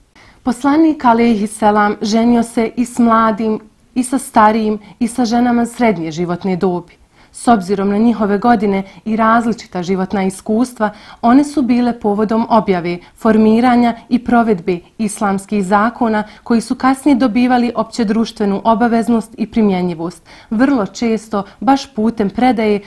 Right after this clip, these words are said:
poslanikovih, sallallahu alejhi ve sellem, supruga. Poslanikove, alejhi selam, supruge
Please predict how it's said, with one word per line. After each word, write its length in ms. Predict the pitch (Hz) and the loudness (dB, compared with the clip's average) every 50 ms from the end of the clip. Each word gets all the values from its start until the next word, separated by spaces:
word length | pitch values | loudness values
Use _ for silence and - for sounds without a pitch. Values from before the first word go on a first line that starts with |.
| - _ _ | -12 _ _
poslanikovih, 800 | 233 226 - - 214 208 208 202 208 202 - 233 190 180 165 - | -8 -8 -4 -4 -2 0 0 -2 -2 -2 -4 -4 -4 -4 -6 -8
sallallahu 640 | - - 190 180 180 180 180 180 180 180 180 175 202 | -8 -6 -6 -4 -4 -4 -2 0 0 0 0 0 0
alejhi 380 | 185 185 185 185 185 175 208 | -2 0 0 0 0 0 0
ve 80 | 185 185 | -2 -4
sellem, 360 | 185 - 202 190 185 185 190 | -4 -4 -4 -2 -2 -2 -4
supruga. 680 | 185 - - 196 - - - 185 175 170 - 175 175 175 - _ _ _ _ _ _ - - - - - - - _ | -4 -4 -6 -8 -8 -6 -8 -10 -10 -8 -10 -10 -12 -12 -16 _ _ _ _ _ _ -20 -20 -20 -20 -20 -20 -12 _
Poslanikove, 720 | - 220 202 - 220 208 202 202 202 190 - 226 208 202 | -4 -4 -2 -2 -2 0 0 0 -2 -2 -2 -2 0 2
alejhi 420 | 196 185 185 196 196 202 185 - 202 | 4 4 4 2 2 0 0 -2 -6
selam, 400 | - - 220 214 214 208 202 202 | -2 0 2 2 2 2 0 -2
supruge 580 | - - 269 240 - 220 220 190 196 196 196 | -2 -2 -2 -2 0 -2 -2 0 0 0 -2